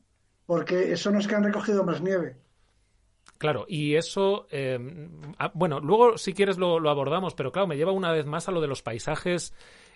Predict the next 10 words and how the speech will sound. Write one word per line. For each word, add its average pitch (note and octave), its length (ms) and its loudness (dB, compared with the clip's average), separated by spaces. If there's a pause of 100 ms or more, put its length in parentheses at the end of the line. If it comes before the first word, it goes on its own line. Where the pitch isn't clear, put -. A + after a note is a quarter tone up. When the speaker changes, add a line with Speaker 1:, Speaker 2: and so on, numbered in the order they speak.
(100)
Speaker 2:
eh, B2+ 400 0 (280)
los A#2 120 -12
paisajes - 400 -8
pretéritos, B2 640 -8
¿no? D3+ 140 -8 (480)
Esos D3+ 200 -6
paisajes D3+ 360 -4
del, C#3 300 -4
del C#3+ 180 -2
pasado, D3+ 520 -2